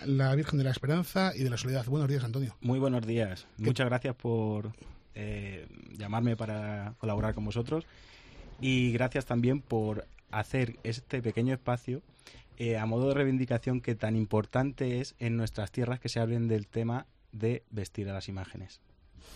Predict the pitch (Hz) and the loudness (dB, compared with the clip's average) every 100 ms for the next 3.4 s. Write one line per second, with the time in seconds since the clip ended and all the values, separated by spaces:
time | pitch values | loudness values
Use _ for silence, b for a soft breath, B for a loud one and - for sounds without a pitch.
0 | b b b 143 139 139 123 147 143 131 | b b b 6 8 8 6 6 6 6
1 | 120 123 135 131 127 147 170 147 143 160 | 4 4 6 6 4 4 4 6 6 8
2 | 151 139 - 135 127 123 - 139 131 131 | 8 6 4 2 0 0 2 4 6 6
3 | 160 196 240 | 8 10 10